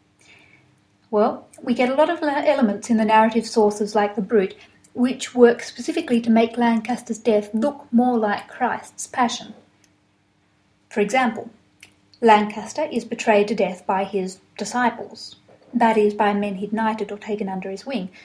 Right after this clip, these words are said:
Sir Robert Holland abandons him at a crucial moment in the Battle of Burton-upon-Trent, taking a large part of Lancaster's force with him, and Sir Andrew Harclay, leading part of the King's army,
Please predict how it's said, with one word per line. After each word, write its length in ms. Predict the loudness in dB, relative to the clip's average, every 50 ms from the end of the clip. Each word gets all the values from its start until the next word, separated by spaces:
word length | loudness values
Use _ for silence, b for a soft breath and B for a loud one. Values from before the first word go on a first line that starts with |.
| B B B B
Sir 200 | 0 2 4 6
Robert 260 | 6 4 4 2 0
Holland 400 | 2 0 0 0 0 -6 -8 -6 -6
abandons 560 | -2 0 0 0 0 -2 -4 -6 -8 -8 -6
him 240 | -4 -4 -4 -4 -6
at 100 | -8 -8
a 40 | -8
crucial 340 | -4 -4 -4 -4 -4 -8 -6
moment 300 | -6 -6 -8 -8 -8 -6
in 80 | -6
the 40 | -2
Battle 280 | -2 -2 -4 -4 -8 -12
of 100 | -6 -2
Burton-upon-Trent, 920 | -2 -2 -2 -6 -12 -12 -12 -12 -12 -12 -10 -8 -8 -8 -8 -10 -16 -20 b b b b b b b b b
taking 220 | -4 -4 -2 -2 -2
a 80 | -2
large 240 | 0 0 -2 -2 -4
part 160 | -6 -8 -8
of 80 | -6 -6
Lancaster's 500 | -8 -8 -10 -12 -16 -20 _ -18 -16 -12
force 280 | -10 -10 -10 -10 -8
with 160 | -8 -8 -6 -6
him, 260 | -6 -8 -8 -10 -12 B B B B B B B B B B B B B B
and 240 | 0 2 2 2 4
Sir 160 | 4 6 6
Andrew 320 | 6 6 4 2 0 -2
Harclay, 680 | 0 0 0 0 0 0 0 -2 -2 0 -2 -6 -8 -10 _ _ _ -4
leading 320 | 0 2 2 2 2 -2 -2
part 240 | 0 0 0 0
of 80 | 0 -4
the 60 | -8
King's 240 | -6 -4 -4 -2 -2
army, 420 | -4 -6 -6 -6 -8 -10 -12 -16